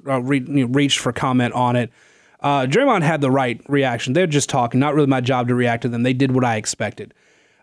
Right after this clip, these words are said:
Uh, but, uh, let's see. Klay Thompson said, "We've played in front of rude fans before, dropping F-bombs with children in the crowd. Really classy. Good job, Boston." Have you ever been to Boston before?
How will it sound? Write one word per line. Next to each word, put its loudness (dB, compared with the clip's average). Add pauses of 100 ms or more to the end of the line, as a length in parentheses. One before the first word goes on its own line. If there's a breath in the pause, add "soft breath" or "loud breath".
Uh, 2 (280)
but, -2 (240)
uh, 2
let's -4
see. -10
Klay 0
Thompson -2
said, 2
"We've 2
played 0
in 2
front -2
of -2
rude 2
fans 0
before, 0
dropping 0
F-bombs 0
with 0
children 0
in 2
the -2
crowd. -4
Really 4
classy. -4
Good 2
job, 0
Boston." 0
Have 2
you 4
ever 2
been 2
to 2
Boston 2
before? 2